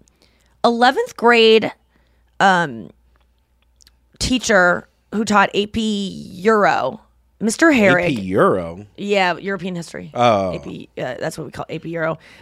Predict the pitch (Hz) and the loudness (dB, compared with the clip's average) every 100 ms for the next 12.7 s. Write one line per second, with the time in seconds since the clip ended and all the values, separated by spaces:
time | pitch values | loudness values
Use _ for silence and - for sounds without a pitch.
0 | - 185 240 165 226 240 285 254 220 202 | -8 -2 -2 -2 -2 0 2 2 2 0
1 | 202 185 190 156 185 170 - 190 180 170 | -2 0 -2 0 -2 -2 -4 -6 -4 -2
2 | 185 185 180 175 170 180 185 185 180 185 | -2 -4 -4 -4 -4 -4 0 0 0 -2
3 | 196 165 185 - 180 165 - 185 180 170 | -4 -4 -8 -4 -4 -4 -4 -6 -6 -8
4 | 202 175 196 - 185 202 - 202 226 220 | -10 -8 -8 -8 -6 -8 -6 -2 0 0
5 | 214 - 185 165 170 170 - 220 214 202 | -2 -2 2 2 0 -2 0 2 0 -6
6 | - 220 190 - 214 190 - 185 185 - | -6 -4 -2 -4 -6 -6 -4 -4 -4 -8
7 | - - - - - 262 254 214 269 403 | -18 -20 -20 -20 -4 0 0 2 2 2
8 | - - 294 254 - - - 226 302 - | -6 -4 0 0 -4 -10 -4 -2 -4 -4
9 | 233 220 185 175 - _ _ _ _ _ | 0 0 0 -6 -12 _ _ _ _ _
10 | _ - 262 254 277 1077 1077 - 247 233 | _ -2 0 2 0 -2 -6 -4 -4 -4
11 | - 226 - _ _ _ _ _ _ _ | -4 -4 -6 _ _ _ _ _ _ _
12 | _ _ _ - 180 185 | _ _ _ -2 -2 -2